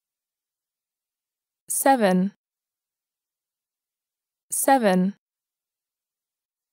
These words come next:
One. Two. Three.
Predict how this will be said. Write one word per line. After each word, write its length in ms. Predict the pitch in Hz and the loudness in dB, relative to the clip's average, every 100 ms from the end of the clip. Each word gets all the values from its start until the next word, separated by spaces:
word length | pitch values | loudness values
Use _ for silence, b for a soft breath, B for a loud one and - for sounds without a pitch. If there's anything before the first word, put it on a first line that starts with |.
| _ _ _ | _ _ _
One. 520 | 240 254 226 196 214 - _ _ _ _ _ _ _ _ _ _ _ _ _ _ _ _ _ - | 0 2 4 2 -2 -6 _ _ _ _ _ _ _ _ _ _ _ _ _ _ _ _ _ 0
Two. 380 | 294 240 202 220 _ _ _ _ _ _ _ _ _ _ _ _ _ _ _ _ _ _ - | 2 4 2 -2 _ _ _ _ _ _ _ _ _ _ _ _ _ _ _ _ _ _ -20
Three. 580 | - 262 262 233 202 | -4 0 2 2 0